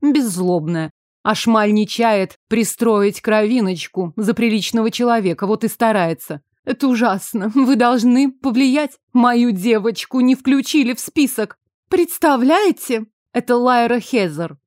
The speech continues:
мать троих дочерей, из которых замуж вышла лишь старшая. Две других были красивы, но почти бездарны, а потому и с замужеством возникли некоторые проблемы.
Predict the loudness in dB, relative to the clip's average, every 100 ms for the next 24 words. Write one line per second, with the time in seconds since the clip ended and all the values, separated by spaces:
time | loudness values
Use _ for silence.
0 | _ -4 0 2 0 -4 -2 0 0 -2
1 | -4 -4 -2 0 0 -2 -4 -4 -2 0
2 | 0 0 0 0 -4 -4 -6 -2 -2 -2
3 | -4 -6 -4 -2 -4 -8 -12 -14 _ _
4 | -4 0 0 0 0 0 0 0 0 -2
5 | -2 -2 0 0 0 0 -4 -6 -4 -2
6 | -2 -2 -2 -2 -2 0 0 -2 -6 -8
7 | _ -8 -4 -2 2 2 2 2 0 0
8 | 0 0 -2 -4 -2 -2 0 0 0 -2
9 | -2 -2 -2 -4 -4 -4 -2 -2 0 -2
10 | -2 -6